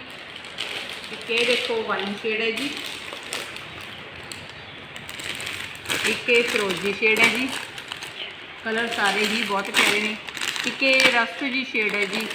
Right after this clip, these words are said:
ਨਾ ਤਾਂ ਇਹ ਰਸਟ ਹੈ, ਨਾ ਇਹ ਮਹਿਰੂਨ ਹੈ, ਨਾ ਇਹ ਰੈੱਡ ਹੈ, ਹੋਰ ਹੀ ਸ਼ੇਡ ਹੈ ਜੀ। ਬਹੁਤ ਹੀ ਪਿਆਰੇ ਜਿਹੇ ਕਲਰ ਨੇ। ਇਹਨਾਂ ਸੂਟਾਂ ਦਾ ਪ੍ਰਾਈਸ ਰਹਿਣ ਵਾਲਾ ਜੀ ਸਿਰਫ ਸਾਢੇ ਬਾਰਾਂ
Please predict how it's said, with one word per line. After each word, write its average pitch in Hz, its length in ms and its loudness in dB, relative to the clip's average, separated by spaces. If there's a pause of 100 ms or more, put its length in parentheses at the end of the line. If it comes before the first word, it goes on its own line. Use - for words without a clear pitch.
(100)
ਨਾ 202 200 4
ਤਾਂ 214 140 0
ਇਹ 233 100 4
ਰਸਟ 196 340 -2
ਹੈ, 226 120 0
ਨਾ 208 240 2
ਇਹ 214 180 2
ਮਹਿਰੂਨ 196 500 -2
ਹੈ, 202 80 2
ਨਾ 196 220 2
ਇਹ 214 100 2
ਰੈੱਡ 185 220 -2
ਹੈ, 202 60 0 (100)
ਹੋਰ 196 160 0
ਹੀ 220 60 0 (240)
ਸ਼ੇਡ 202 200 0
ਹੈ 185 60 0
ਜੀ। 196 180 -8 (520)
ਬਹੁਤ 202 280 0
ਹੀ 233 140 -2
ਪਿਆਰੇ 196 340 2
ਜਿਹੇ 196 200 0
ਕਲਰ 196 260 -2
ਨੇ। 220 140 -4 (1000)
ਇਹਨਾਂ 240 260 6
ਸੂਟਾਂ 254 360 2
ਦਾ 247 100 6
ਪ੍ਰਾਈਸ 220 400 4
ਰਹਿਣ 226 220 2
ਵਾਲਾ 247 200 0
ਜੀ 220 260 -4
ਸਿਰਫ 247 280 -4 (100)
ਸਾਢੇ 214 420 2
ਬਾਰਾਂ 180 320 4